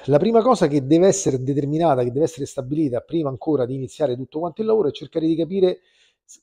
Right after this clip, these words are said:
a che altezza vorrò andare a mettere, eh, la resina e i rivestimenti. A mezza altezza voglio andare a rivestire soltanto le piastrelle, voglio togliere le piastrelle, voglio andare a rivestire tutta quanta,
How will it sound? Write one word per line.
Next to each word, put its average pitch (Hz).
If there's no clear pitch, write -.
a 175
che -
altezza 190
vorrò 143
andare 143
a 139
mettere, 139
eh, 127
la 127
resina 143
e 151
i 135
rivestimenti. 123
A 117
mezza 123
altezza 165
voglio 139
andare 139
a 143
rivestire 143
soltanto 135
le 139
piastrelle, 156
voglio 147
togliere 143
le 135
piastrelle, 147
voglio 135
andare 135
a 135
rivestire 135
tutta 131
quanta, 131